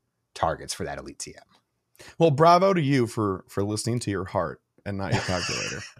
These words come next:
Speaker 1: It's just I don't use my Elite T Ms anyway, <laughs> so whatever.
Speaker 2: I know. When you were saying that, like, don't use an Elite T M, I'm like, "What, people don't have a stack of ten of both of them just at all times?" I mean,
Speaker 1: I'm pretty sure I've used three total.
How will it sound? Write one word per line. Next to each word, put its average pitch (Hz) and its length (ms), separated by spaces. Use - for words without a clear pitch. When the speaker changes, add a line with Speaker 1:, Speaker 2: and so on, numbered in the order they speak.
Speaker 1:
It's 151 160
just - 160
I 151 80
don't 135 220
use 117 180
my 107 160
Elite 98 220
T 113 120
Ms 95 140
anyway, 95 300
<laughs> - 60
so 107 340
whatever. 117 440
Speaker 2:
I 202 160
know. 196 320
When 190 180
you 196 80
were 190 140
saying 180 340
that, 185 100
like, 165 160
don't 151 220
use 147 180
an 147 60
Elite 143 160
T 151 100
M, 160 60
I'm 143 40
like, 135 140
"What, 151 180
people 143 280
don't 135 320
have 139 420
a 139 120
stack 151 400
of 175 140
ten 139 280
of 156 160
both 135 240
of - 60
them 202 120
just 123 320
at 123 80
all 151 160
times?" 247 500
I 151 140
mean, 160 180
Speaker 1:
I'm 117 140
pretty 139 260
sure 131 460
I've 107 220
used 98 300
three 92 440
total. 101 560